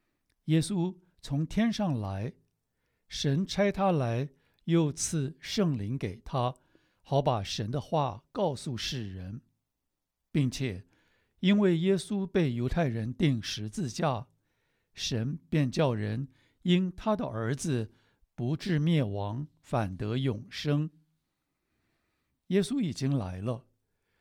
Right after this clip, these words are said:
已经把他在天上所见所闻的见证出来了，也已经在十字架上被举起来了。那么，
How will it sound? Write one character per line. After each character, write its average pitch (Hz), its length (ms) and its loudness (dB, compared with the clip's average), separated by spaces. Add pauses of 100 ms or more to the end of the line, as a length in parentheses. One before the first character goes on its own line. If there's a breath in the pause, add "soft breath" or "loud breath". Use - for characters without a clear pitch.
(220)
已 143 120 0
经 214 220 4
把 113 240 -2
他 - 200 0
在 170 200 2
天 185 320 0
上 156 340 0 (260)
所 110 360 -4
见 156 340 0
所 110 280 -6
闻 104 200 -6
的 139 100 0
见 175 320 2
证 117 240 -4
出 139 200 -8
来 92 240 -4
了， 104 240 -8 (960)
也 156 200 4
已 139 220 2
经 202 400 2 (180)
在 151 280 0
十 131 240 -4
字 160 160 -2
架 143 180 0
上 131 260 -2
被 131 160 0
举 110 300 -4
起 - 180 -4
来 92 280 -8
了。 104 200 -8 (1000)
那 151 160 4
么， 131 300 0